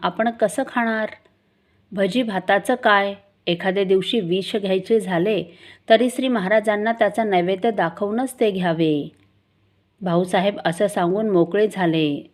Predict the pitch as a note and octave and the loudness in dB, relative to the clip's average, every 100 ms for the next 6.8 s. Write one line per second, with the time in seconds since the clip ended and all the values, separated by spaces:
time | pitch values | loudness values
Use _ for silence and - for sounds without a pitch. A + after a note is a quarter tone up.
0 | _ - F#3+ B3 A#3 G3+ F3+ A3 G#3 F3+ | _ -6 -4 -4 0 2 4 2 0 -2
1 | G#3+ G#3+ F3 E3+ A3 G#3+ G3 G3 - _ | -2 0 -2 -2 -6 -4 -4 -6 -12 _
2 | _ _ _ _ G3+ F#3 F#3+ A3 A3+ F3 | _ _ _ _ 2 4 2 2 0 -2
3 | F#3+ A#3 G#3+ F3 F3 G3+ G3+ G3 B3 G3+ | -2 0 2 2 2 0 0 -2 -2 -2
4 | F3 G3+ A#3+ - A3 A3+ - F3 - F3 | 0 0 -2 -2 -2 -2 -6 -4 0 0
5 | D#3 - _ _ _ _ - F#3 F3 E3+ | 0 -4 _ _ _ _ -8 2 4 6
6 | F#3 F#3 F3+ A3 F#3+ D#3 - A#3 | 6 4 4 2 2 -2 -2 -2